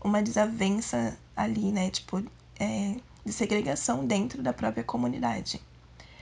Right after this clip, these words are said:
E naquela época também aconteciam muitas batidas policiais, então muita gente era presa.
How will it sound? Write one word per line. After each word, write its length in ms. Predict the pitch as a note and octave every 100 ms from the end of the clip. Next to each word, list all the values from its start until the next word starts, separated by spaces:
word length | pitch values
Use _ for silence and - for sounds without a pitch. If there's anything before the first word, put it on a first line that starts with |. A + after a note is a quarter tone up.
| - - -
E 40 |
naquela 340 | G#3 A3+ A#3+
época 220 | A#3 A#3+ C#4
também 480 | C4 A3+ G3+ B3+ -
aconteciam 480 | G#3 G3+ G#3 - G#3
muitas 280 | G#3+ G3+ G#3
batidas 380 | G#3 - G#3 A#3+
policiais, 440 | G3+ A#3 A#3+ A#3
então 160 | G#3 G#3
muita 440 | G3 G3 A#3+ B3
gente 360 | A3+ A3 A3+ -
era 180 | G3+ A2+
presa. 560 | - A3 - F2+ F#3